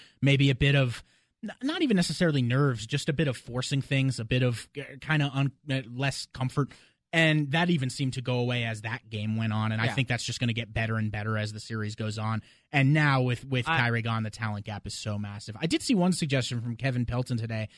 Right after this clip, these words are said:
Speaker 1: that rather than start Dellavedova, as you'd assume, you just start Smith, Shumpert, LeBron, wi-, and then the, and the two bigs.
Speaker 2: Okay.
Speaker 1: That way, the cross match with Ste-, as far as somebody defending Steph isn't quite as bad right from the start.
Speaker 2: Okay.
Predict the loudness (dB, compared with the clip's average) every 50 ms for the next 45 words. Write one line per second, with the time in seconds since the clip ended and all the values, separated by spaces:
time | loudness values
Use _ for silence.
0 | -20 _ _ _ -2 -2 2 2 4 4 6 6 6 4 4 2 2 2 2 2
1 | 2 2 2 2 2 2 0 0 0 2 2 2 2 2 2 2 2 0 0 0
2 | -2 0 2 4 6 6 4 2 -4 -20 -20 _ _ 0 0 2 4 4 4 4
3 | 4 4 4 4 4 2 -2 -2 2 2 2 2 2 0 -2 -2 2 2 2 2
4 | 2 0 -2 0 -2 -4 -2 -2 0 2 2 4 2 2 0 _ _ _ _ -2
5 | -2 -2 0 0 2 4 4 4 4 4 2 2 0 0 0 2 4 4 2 0
6 | 0 0 0 0 2 2 2 2 0 -2 -8 -12 _ _ -14 -8 -6 -6 -6 -6
7 | _ _ _ -2 2 2 2 2 2 2 4 4 4 4 2 0 -2 -6 -8 -2
8 | 0 0 0 0 -2 -2 -2 -2 0 0 0 -2 0 0 0 0 -2 -4 -6 -6
9 | -6 -6 -8 -12 -8 -8 -6 -6 -4 -2 0 0 0 0 -2 -2 -2 0 0 0
10 | -2 -4 -4 -2 -2 0 -2 -2 -4 -6 -4 -4 -4 -4 -4 -4 -4 -4 -6 -6
11 | -12 -10 -6 -2 -2 0 0 0 0 0 2 2 2 2 0 -2 _ _ 0 0
12 | 0 2 2 2 0 0 0 0 0 2 2 2 0 -2 -4 -4 -6 -6 -6